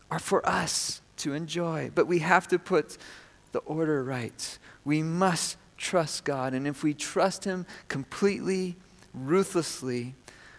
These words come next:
we will experience the things of this earth without guilt, shame, or fear. We won't see those things as ultimate things, but we will be able to enjoy and delight in them because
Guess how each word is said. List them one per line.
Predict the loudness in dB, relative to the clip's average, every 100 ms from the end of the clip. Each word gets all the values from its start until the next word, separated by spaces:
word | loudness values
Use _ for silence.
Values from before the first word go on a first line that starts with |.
| -4
we | 2 6
will | 6
experience | 6 4 -2 0 2 2 2
the | -2
things | 0 0 0
of | 0
this | 0 2
earth | 4 4 2
without | 0 0 0
guilt, | 0 4 4 0 -10 -12 -18
shame, | -8 -2 0 -2
or | -4
fear. | -8 -4 -2 -2 -2
We | 0
won't | 2 2 2
see | -2 0 2
those | 2 2
things | -2 -2
as | -2 4
ultimate | 4 4 -2 -8
things, | -8 -8 -8 -12 -16 -20 -20 -20 -20 _ _ _ _
but | 0 0
we | -2 -2
will | 0 0
be | 2
able | 2 0
to | -4
enjoy | -8 -6 -2 2 4 2
and | 0
delight | 0 2 4 2 -2
in | -4
them | -4 -6 -8
because | -12 -6 4 4 4 -2